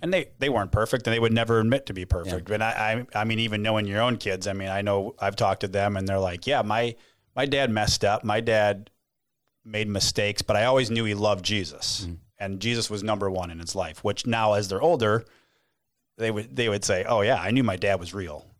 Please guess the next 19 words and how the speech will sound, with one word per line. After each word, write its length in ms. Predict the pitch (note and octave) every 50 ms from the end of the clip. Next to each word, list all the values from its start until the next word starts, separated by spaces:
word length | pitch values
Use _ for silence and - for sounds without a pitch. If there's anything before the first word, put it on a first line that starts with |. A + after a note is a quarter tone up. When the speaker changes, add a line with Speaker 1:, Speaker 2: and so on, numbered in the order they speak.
| _ _
Speaker 1:
which 180 | G#2 G#2+ -
I 100 | B2 A#2+
think 200 | A2+ A2+ A2 G2
is 100 | G2+ F#2+
a 60 | F#2+ F#2
huge 340 | - A2 G2+ F#2+ F2+ -
thing, 160 | - F2+ E2 E2+
because 300 | F#2 A2 G#2 A#2 A2+ A#2
you 80 | B2+
do 100 | A#2+ C#3
hear 220 | C3+ A#2 A#2+ A2+ G2
that. 200 | F#2+ F#2 - G#2
You 100 | G#2+ G#2+
hear 100 | B2+ B2
a 40 |
lot 200 | A2 A2 G#2 F#2+
of 60 | F#2+ -
kids 200 | - G#2+ F#2+ -
say, 160 | - F2+